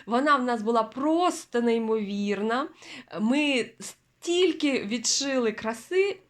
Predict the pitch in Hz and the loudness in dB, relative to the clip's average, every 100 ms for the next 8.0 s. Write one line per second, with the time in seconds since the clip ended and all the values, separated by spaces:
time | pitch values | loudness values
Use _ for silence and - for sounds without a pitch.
0 | _ _ 254 240 226 208 - _ - 107 | _ _ 2 4 2 -2 -8 _ -16 -10
1 | 151 185 208 190 - 95 226 285 302 294 | -6 -4 -4 -6 -8 -4 0 4 4 4
2 | 285 269 214 226 196 180 165 - 165 120 | 2 0 2 0 0 -2 -8 -6 -4 -4
3 | - - - _ - - - - - 226 | -6 -14 -16 _ -20 -16 -14 -14 -8 0
4 | 302 415 - 240 254 233 208 214 175 208 | 4 4 4 4 4 4 4 4 4 2
5 | 339 - _ _ - 226 220 220 220 214 | -2 -8 _ _ -10 -4 -2 0 0 -2
6 | 196 190 185 180 175 214 220 - 208 180 | -4 -2 -4 -6 -6 -8 -8 -2 -2 -2
7 | 185 190 196 262 208 202 190 202 240 320 | -4 -4 -2 -2 0 0 0 -2 -4 -6